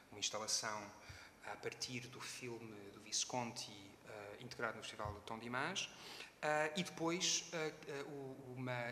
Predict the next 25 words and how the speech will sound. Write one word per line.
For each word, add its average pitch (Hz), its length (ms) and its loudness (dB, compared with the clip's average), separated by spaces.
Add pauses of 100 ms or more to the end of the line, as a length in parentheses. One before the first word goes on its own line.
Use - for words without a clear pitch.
(120)
encenação, 127 880 4 (120)
ah, 117 280 -2
e 143 40 -4
estou - 200 6
só 165 140 8
a 156 40 8
falar 160 380 8
das 139 140 4
encenações 143 400 2
no 147 60 0
Teatro 147 240 -2
Nacional, 190 340 6 (180)
porque, - 240 -6
obviamente, 123 460 0 (300)
um 131 60 -4
percurso - 340 -2
muito 123 140 -2
mais 131 160 4
vasto, 151 280 2 (500)
ah, 135 720 6
um 139 200 2
outro 139 180 2
espetáculo 147 580 6
que 147 120 -6
vem 139 460 4